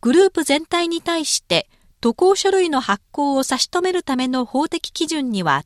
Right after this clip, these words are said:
達していないと述べています。また、アルバニージー首相は、野党が提案している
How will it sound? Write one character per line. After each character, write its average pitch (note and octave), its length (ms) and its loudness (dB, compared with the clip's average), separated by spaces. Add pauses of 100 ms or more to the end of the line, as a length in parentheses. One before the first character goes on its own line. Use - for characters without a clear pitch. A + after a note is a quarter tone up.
達 D#3+ 200 -4
し - 140 -6
て D#4 100 -4
い D#4 120 -6
な D#4+ 140 -4
い D#4+ 80 -6
と A3 180 -2
述 F#3 120 0
べ E3 100 -4
て D3+ 140 -8
い - 120 -10
ま C3 100 -8
す。 - 260 -8 (1080)
ま G#3+ 100 0
た、 G#3 160 0 (260)
ア A3 100 0
ル C4+ 80 0
バ D4+ 100 -2
ニ D4+ 200 0
ー C#4 40 -2
ジ C4 120 0
ー A#3+ 60 0
首 - 140 -2
相 A#3+ 240 2
は、 A3 200 2 (280)
野 C#4+ 160 2
党 F4+ 260 2
が D4+ 100 -2
提 C#4+ 360 -2
案 D4 140 -2
し - 80 -4
て C4+ 180 0
い B3 60 0
る A#3+ 180 2